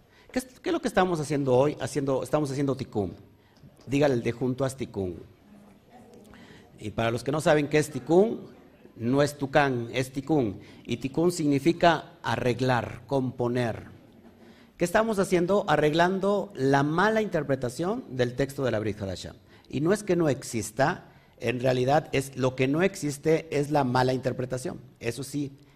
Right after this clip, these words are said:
lo que se mal interpretó, eso es lo que no existe. En realidad, el texto de la Brit Hadashah es, son textos históricos.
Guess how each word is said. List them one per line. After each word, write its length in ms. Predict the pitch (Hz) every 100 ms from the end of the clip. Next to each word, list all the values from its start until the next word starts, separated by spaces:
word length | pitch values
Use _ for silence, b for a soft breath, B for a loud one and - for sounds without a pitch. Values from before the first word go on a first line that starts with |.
| b b
lo 340 | - 120 123
que 360 | 123 120 117 117
se 220 | 117 123
mal 440 | 127 151 170 190 190
interpretó, 800 | 139 127 120 117 - 156 208 - B B B B
eso 260 | 180 196 185
es 40 |
lo 100 | 160
que 100 | 143
no 120 | 135
existe. 580 | 143 143 143 - - 107
En 80 | 123
realidad, 540 | 143 151 160 196 196 -
el 160 | 135
texto 320 | 135 170 175 165
de 60 |
la 100 | 143
Brit 180 | 143 151
Hadashah 540 | 160 156 170 156 - B B B B
es, 180 | 170 -
son 580 | - - - 180 180
textos 400 | 190 190 - -
históricos. 640 | 175 - 214 165 - -